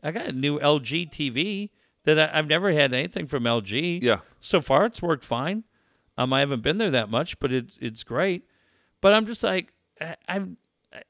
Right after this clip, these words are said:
Speaker 1: Spectrum sucks. <laughs> Um, so I miss my DirecTV.
Speaker 2: Yeah.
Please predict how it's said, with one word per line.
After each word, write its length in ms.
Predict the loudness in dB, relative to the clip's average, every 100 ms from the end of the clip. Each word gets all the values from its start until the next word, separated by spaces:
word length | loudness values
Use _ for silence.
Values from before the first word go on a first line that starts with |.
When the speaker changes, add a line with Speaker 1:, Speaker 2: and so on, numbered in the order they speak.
| _ -14
Speaker 1:
Spectrum 580 | -10 -8 -8 -4 -4 -2
sucks. 760 | -4 -2 -2 0 0 -2 -4
<laughs> 60 | -6 _ -12 -12 -8 -8 -4 -4 -4 -2 -2 0 -2
Um, 360 | 2 4 2 0 -4 -6 _ -10 -10 _ 4
so 140 | 4 6
I 120 | 2
miss 300 | 4 2 4
my 220 | 4 4
DirecTV. 880 | 4 4 6 8 8 8 4 4
Speaker 2:
Yeah. 60 | 0